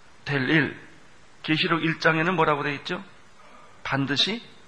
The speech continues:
속히 될 일." 이제 그런 일들을, 어, 보여주시겠다고 하는 것입니다. 이제 이것이 이제 오늘부터 공부하는 미래에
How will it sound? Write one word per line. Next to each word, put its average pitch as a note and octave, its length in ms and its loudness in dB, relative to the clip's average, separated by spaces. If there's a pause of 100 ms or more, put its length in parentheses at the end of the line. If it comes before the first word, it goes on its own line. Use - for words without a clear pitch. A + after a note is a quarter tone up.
(320)
속히 A3 500 -2 (540)
될 C3+ 260 -2 (140)
일." F#3 280 0 (600)
이제 C3+ 160 -4 (120)
그런 D#3+ 340 -2
일들을, C#3 680 2 (280)
어, - 160 -6
보여주시겠다고 A2+ 1400 -4
하는 C3+ 160 -4
것입니다. G2+ 440 -6 (120)
이제 - 180 -18 (440)
이것이 D3 380 -2
이제 D3+ 320 -2 (460)
오늘부터 B2+ 600 0
공부하는 B2 540 -4 (440)
미래에 C#3 580 -2